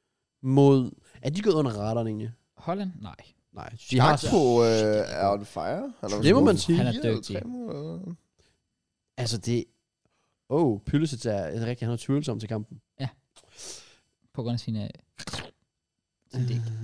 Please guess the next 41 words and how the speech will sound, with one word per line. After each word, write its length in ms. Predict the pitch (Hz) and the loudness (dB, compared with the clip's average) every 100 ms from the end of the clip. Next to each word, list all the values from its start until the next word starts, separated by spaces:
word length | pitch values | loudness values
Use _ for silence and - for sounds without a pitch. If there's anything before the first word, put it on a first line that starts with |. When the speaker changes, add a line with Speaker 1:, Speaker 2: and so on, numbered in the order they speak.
| 101 | -4
Speaker 1:
Ja, 420 | 107 104 104 101 107 - 127 131 131 131 | -2 -2 -4 -6 -8 0 2 4 4 4
øhm, 80 | 131 | 2
Speaker 3:
Men 140 | 127 | 0
den 120 | 123 | 0
er 40 | 123 | 2
alligevel 260 | 143 123 | 4 4
lidt 160 | 113 113 | 4 0
tricky 200 | - 110 | -2 -4
stadig, 240 | - 104 | -2 -2
synes 180 | 113 92 | -2 -6
jeg. 140 | 90 110 _ _ - | -10 -12 _ _ -4
Speaker 1:
Ja, 60 | 139 | 2
det 80 | 175 | 4
synes 120 | 202 | 4
jeg 80 | 147 | 0
faktisk 200 | 98 90 | 0 -6
også, 120 | 101 | -10
den 60 | 113 | -8
er. 120 | 110 110 _ _ _ _ _ _ _ _ | -8 -10 _ _ _ _ _ _ _ _
Jeg, 120 | 123 123 | -8 -4
jeg 140 | 156 | -4
tror 120 | 214 | -4
godt, 140 | 123 127 | -4 -4
U 100 | 120 | -4
S 80 | |
A, 80 | 127 | -6
de 100 | 120 | -8
kunne 120 | 113 | -6
lave 140 | 123 120 | -4 -4
en 120 | 117 | -6
lille 140 | 117 113 | -6 -2
overraskelse 480 | 110 101 - 110 | -2 -4 -6 -6
her. 180 | 117 113 - - - _ - | -6 -6 -10 -20 -20 _ -10
Speaker 3:
Jeg 100 | 113 | -4
siger 180 | 131 | 0
Holland. 400 | 131 131 131 127 - _ _ _ _ _ _ _ _ _ _ _ _ _ _ _ _ _ _ _ - | 2 4 2 0 -8 _ _ _ _ _ _ _ _ _ _ _ _ _ _ _ _ _ _ _ -12
Speaker 1:
Hvad 120 | 113 | -6
siger 160 | 107 | -2
du? 80 | 131 - _ _ _ _ 117 _ _ _ 117 | -2 -4 _ _ _ _ -20 _ _ _ -18
Speaker 3:
Jeg 80 | |
siger 180 | 120 - | -16 -16